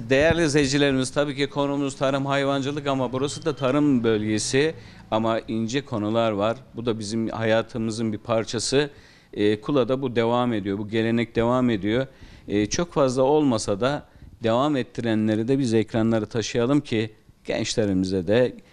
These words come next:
e, biraz da geleceğimize de yatırım yapma zamanı geldi diyelim. Devam edeceğiz, bizden ayrılmayın. Evet Sebahattin abi, seni tanıyacağız. Sonra da biraz konuyu işleyelim bakalım.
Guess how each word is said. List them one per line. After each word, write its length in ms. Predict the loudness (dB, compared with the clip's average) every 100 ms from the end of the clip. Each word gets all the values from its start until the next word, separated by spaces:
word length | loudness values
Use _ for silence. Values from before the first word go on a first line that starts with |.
| -20 -8
e, 420 | -2 0 0 -2 -2
biraz 260 | 0 0
da 60 | 0
geleceğimize 680 | 2 2 2 2 0 0 0
de 60 |
yatırım 460 | 2 2 0 0 0
yapma 340 | 0 0 0
zamanı 400 | 0 0 0 0
geldi 400 | 2 2 2 0
diyelim. 340 | 0 2 0 -2 -6 -8 -14 2
Devam 320 | 4 4 4
edeceğiz, 600 | 2 2 2 2 -2 -10 -16 -14
bizden 280 | -8 -4 -2
ayrılmayın. 460 | -2 -2 -4 -6 -12 -20 -20 -20 -20 _ -4
Evet 200 | -2 -2
Sebahattin 440 | -2 -2 -2 -2
abi, 180 | -2 -2
seni 260 | -2 0 0
tanıyacağız. 600 | 2 2 2 0 0 -10 _ _
Sonra 320 | -6 -2 0
da 120 | 0 0
biraz 240 | 0 -2
konuyu 460 | -4 -2 0 0 -2 -14 _ _
işleyelim 500 | -4 -2 0 -2 -4
bakalım. 260 | -8 -6